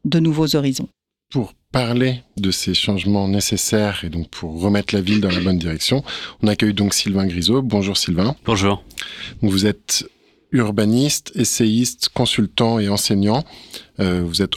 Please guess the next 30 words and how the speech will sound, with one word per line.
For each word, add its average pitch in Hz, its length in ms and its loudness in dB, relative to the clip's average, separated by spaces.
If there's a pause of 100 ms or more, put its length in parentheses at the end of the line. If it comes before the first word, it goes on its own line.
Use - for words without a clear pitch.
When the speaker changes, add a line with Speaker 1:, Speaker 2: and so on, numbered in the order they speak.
(100)
Speaker 2:
anthropologue 101 560 0
de 92 80 0
formation, 87 480 -2
ce - 100 -2
que 82 120 -4
j'ai 78 280 -2
découvert 78 480 -4
en 78 60 -6
préparant - 340 -4
l'émission, 73 400 -2
ce - 100 -4
qui - 120 -8
m'a 80 80 -4
beaucoup 92 240 -4
plu. - 260 -4 (840)
On 95 100 -2
sait 147 320 0 (140)
que 113 100 2
l'action 95 500 2
publique 101 360 0
locale 107 500 2
est - 240 0
une 107 100 4
des 95 120 2
clés 127 420 0 (240)
de 92 160 0
l'adaptation 90 640 0
de 85 60 2
nos 85 100 0
villes, 135 340 2